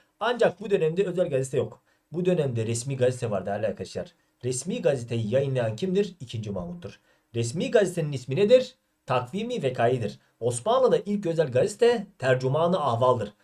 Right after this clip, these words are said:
Tanzimat dönemine denk geliyor. Dikkat! Kelime oyunlarına dikkat edin.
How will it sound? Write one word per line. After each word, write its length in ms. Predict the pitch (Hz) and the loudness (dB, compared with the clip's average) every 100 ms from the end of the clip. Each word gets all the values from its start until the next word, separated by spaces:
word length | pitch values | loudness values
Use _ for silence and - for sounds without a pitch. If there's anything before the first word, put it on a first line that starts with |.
| _ _ | _ _
Tanzimat 560 | 139 147 147 170 185 156 | 0 0 0 0 0 0
dönemine 340 | 135 131 127 | -2 -2 -2
denk 160 | 107 104 | -2 -6
geliyor. 400 | 92 92 - _ _ _ 120 | -8 -8 -10 _ _ _ -10
Dikkat! 480 | 120 185 175 - _ _ _ _ _ _ _ _ _ _ _ _ _ | 2 4 4 -2 _ _ _ _ _ _ _ _ _ _ _ _ _
Kelime 260 | - 131 160 | -6 2 4
oyunlarına 440 | 160 151 151 160 | 4 4 2 0
dikkat 180 | - 147 | -2 -2
edin. 280 | 113 101 | -2 -6